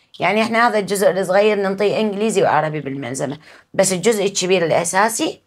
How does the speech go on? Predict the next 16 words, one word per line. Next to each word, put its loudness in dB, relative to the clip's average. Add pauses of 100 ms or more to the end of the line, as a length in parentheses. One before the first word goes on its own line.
(960)
موجود 0
بالكتاب 2
إنجليش، 0
بس 0
موجود -4
بالملزمة -2
بالعربي 0
ترجمة. -8 (540)
فراح 0
نبدي -4
هنا 0 (420)
شي 0
يقول. -2 (460)
طبعا 4
هذا 2
الشخص -4